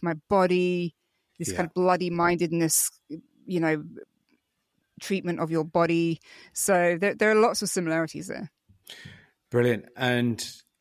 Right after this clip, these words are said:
Speaker 2: uh, I'm gonna touch on this one. Your podcast, what you do with Frank, it's brilliant. Um, and for those of you who haven't discovered this podcast, and congratulations on, you just hit some, some good numbers as well. Um,
Speaker 1: Mm.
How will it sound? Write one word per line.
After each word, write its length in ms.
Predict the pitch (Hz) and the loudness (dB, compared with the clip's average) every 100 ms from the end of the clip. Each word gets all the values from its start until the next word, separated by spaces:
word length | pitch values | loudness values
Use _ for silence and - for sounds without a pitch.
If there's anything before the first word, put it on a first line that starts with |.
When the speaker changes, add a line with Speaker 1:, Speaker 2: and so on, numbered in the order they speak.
| _ | _
Speaker 2:
uh, 320 | 131 131 127 127 | -2 0 0 0
I'm 100 | 135 | 0
gonna 140 | 147 | 2
touch 280 | 135 147 139 | 2 2 2
on 100 | 120 | 0
this 200 | 113 - | 0 -2
one. 240 | 120 113 104 _ | 0 -2 -4 _
Your 340 | 135 139 131 | 2 4 4
podcast, 640 | 123 135 127 - 117 104 - | 2 0 0 -2 -2 -2 -4
what 80 | |
you 100 | 113 | -4
do 160 | 113 123 | 0 2
with 140 | 113 | 2
Frank, 520 | 98 - 113 95 - - - | 0 0 -2 -2 -14 -18 -6
it's 240 | 120 107 | -6 -6
brilliant. 540 | - 120 117 107 104 - _ | -4 0 0 0 -2 -10 _
Um, 720 | 113 113 113 107 107 104 110 - | -2 0 0 0 -2 -4 -6 -12
and 180 | - 117 | -6 -6
for 180 | - 117 | -2 0
those 260 | 107 113 104 | 2 2 0
of 60 | 113 | 0
you 80 | |
who 60 | 113 | 0
haven't 180 | 120 113 | 0 0
discovered 400 | 104 - 127 113 | -4 0 0 0
this 160 | 107 | -6
podcast, 560 | - 113 - 120 113 - | -4 -6 -4 -2 -2 -2
and 140 | 117 110 | -6 -2
congratulations 840 | 139 135 104 127 123 113 113 107 | 0 0 -2 -2 -2 -2 -6 -2
on, 260 | 120 113 110 | -2 -2 -4
you 100 | 117 | -6
just 240 | 123 - | -6 -4
hit 140 | 120 | -6
some, 220 | - 110 98 - | -6 -10 -12 -12
some 180 | - 107 | -8 -2
good 220 | 135 135 | -2 0
numbers 320 | 139 127 110 | -2 0 -2
as 140 | 113 104 | -2 0
well. 280 | 123 107 - - - - - _ | 0 0 -6 -16 -16 -18 -20 _
Um, 260 | 120 113 113 | -2 0 2
Speaker 1:
Mm. 280 | 240 185 | 2 0